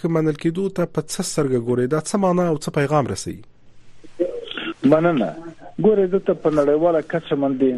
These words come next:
Speaker 2: موږ یو اصل لرو، هغه په حقوق بندوال عمومي کې راڅرخي. عمومي حقوق دي چې په ټولو مملکتو باندې تقریبا که کنوانسیونو کې دوی ګډون وکړي، که ونه کړي،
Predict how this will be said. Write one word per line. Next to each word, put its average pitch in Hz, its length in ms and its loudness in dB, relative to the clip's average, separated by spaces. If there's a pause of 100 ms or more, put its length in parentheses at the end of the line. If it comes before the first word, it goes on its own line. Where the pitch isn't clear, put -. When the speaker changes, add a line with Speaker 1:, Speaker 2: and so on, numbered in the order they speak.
(680)
Speaker 2:
موږ 135 160 4
یو 127 260 4
اصل 139 340 0
لرو، 139 420 2 (200)
هغه 113 200 2 (140)
په 117 140 2
حقوق 139 320 0
بندوال 113 560 2 (160)
عمومي 123 420 2
کې 113 140 -2
راڅرخي. - 460 -6 (1200)
عمومي 151 360 4
حقوق 143 440 2
دي 170 140 2
چې 151 100 -2 (100)
په 117 60 2
ټولو 139 300 2
مملکتو 113 600 0
باندې 160 420 0
تقریبا 139 560 0 (1200)
که 139 100 4
کنوانسیونو 131 680 2
کې 151 100 0
دوی 127 200 2 (100)
ګډون 143 220 2
وکړي، 160 220 0
که 147 140 2
ونه 151 240 2
کړي، 147 200 -8